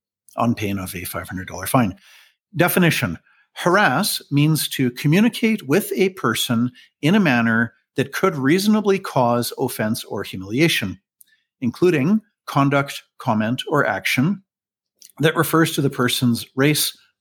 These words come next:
religious beliefs, color, disability, age, ancestry, place of origin, marital status, source of income, family status, gender, gender identity, gender expression, sexual orientation, and includes a sexual solicitation or advance. Now, the word there, "includes," is interesting. So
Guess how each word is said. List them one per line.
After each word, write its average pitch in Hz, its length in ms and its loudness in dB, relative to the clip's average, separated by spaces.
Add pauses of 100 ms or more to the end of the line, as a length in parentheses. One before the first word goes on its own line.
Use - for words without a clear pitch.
religious 151 400 2
beliefs, 123 500 0 (540)
color, 147 300 2
disability, 123 560 -2
age, 127 220 2
ancestry, 110 480 -4
place 190 240 2
of 147 80 0
origin, 127 320 2
marital 123 240 4
status, 113 360 -4
source - 220 -2
of 107 80 -10
income, 107 240 -6
family 110 320 -2
status, 101 400 -6 (300)
gender, 170 320 2
gender 135 320 2
identity, 117 340 0
gender 113 300 0
expression, 107 400 -4
sexual - 340 -2
orientation, 113 640 0 (320)
and 196 120 4
includes 147 380 2
a 131 180 0
sexual 123 520 0
solicitation 110 920 -4
or 98 320 -8
advance. 98 600 -2 (1300)
Now, 165 100 2
the 165 80 6
word 240 120 4
there, 202 100 4
"includes," 156 840 0
is 143 220 -2
interesting. 143 600 -2
So 143 320 0